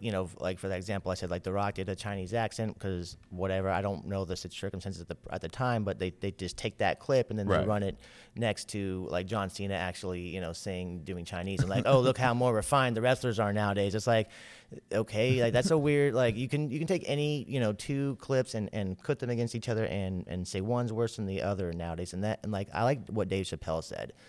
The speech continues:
Speaker 1: and that's why I respect comedians so much, and, uh, what you guys do is because you guys are, like, the last of the people who are able to just, like, that's what comedians are supposed to be able to do, is take what's going on and make us all laugh about it. And we, it's a healing thing,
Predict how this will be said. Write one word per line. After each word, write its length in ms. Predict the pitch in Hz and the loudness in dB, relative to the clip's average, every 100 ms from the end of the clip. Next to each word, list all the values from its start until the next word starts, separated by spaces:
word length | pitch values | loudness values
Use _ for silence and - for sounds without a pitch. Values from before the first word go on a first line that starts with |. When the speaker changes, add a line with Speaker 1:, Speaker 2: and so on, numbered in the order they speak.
| - - | -20 -12
Speaker 1:
and 140 | - 101 | -4 -2
that's 180 | 110 117 | -2 0
why 240 | 117 107 | 0 2
I 40 | |
respect 360 | 104 87 - 85 | 0 -2 -4 -6
comedians 380 | 110 95 87 85 | -4 -4 -4 -6
so 200 | - 92 | -4 -2
much, 300 | 90 87 - | -2 -4 -6
and, 320 | 87 87 85 | -6 -4 -4
uh, 220 | 85 82 60 | -2 -2 -4
what 220 | 87 90 | -6 -6
you 80 | 95 | -4
guys 160 | 87 | -6
do 200 | 78 92 | -4 -4
is 100 | 92 | -4
because 420 | 78 87 90 80 - - - - - | -6 -6 -6 -6 -12 -20 -20 -20 -10
you 200 | 98 135 | -4 0
guys 260 | 143 127 | 2 2
are, 320 | - 101 104 101 | 0 0 2 2
like, 240 | 92 - | 0 -2
the 360 | 92 85 78 - _ - - | -2 0 0 -4 _ -20 -10
last 560 | 90 101 107 107 - - _ | -4 -2 0 -2 -4 -14 _
of 380 | 92 87 90 80 | -4 -4 -6 -8
the 340 | 85 82 76 - _ - | -6 -4 -4 -6 _ -12
people 320 | 110 101 92 | -10 -6 -6
who 160 | 90 | -2
are 100 | 87 - | -2 -2
able 200 | 104 98 | -4 -4
to 140 | 92 | -6
just, 400 | 87 85 - - _ | -6 -8 -8 -14 _
like, 140 | 98 92 | -8 -4
that's 220 | 110 139 | -4 -2
what 120 | 151 | -4
comedians 280 | - 135 113 | -2 -6 -4
are 40 | |
supposed 280 | 98 - 110 | -6 -4 -6
to 80 | 101 | -4
be 80 | 101 | -4
able 80 | 95 | -4
to 80 | |
do, 180 | 85 90 | -4 -4
is 140 | 82 - | -6 -8
take 340 | - 117 123 | -4 -2 0
what's 220 | 113 117 | -2 -2
going 340 | - 110 110 98 | 0 2 2 2
on 240 | 90 87 | 0 0
and 140 | 85 | 0
make 100 | 92 | -2
us 140 | 92 57 | -2 -2
all 160 | 85 | -2
laugh 280 | 85 92 95 | 0 -2 -2
about 280 | 90 85 80 | -2 -2 0
it. 100 | 78 | -2
And 120 | 92 | -2
we, 80 | 95 | -4
it's 240 | - 101 92 | -4 -6 -6
a 40 | |
healing 480 | - 135 135 110 85 | -4 0 2 0 -2
thing, 420 | 110 117 87 | -2 0 0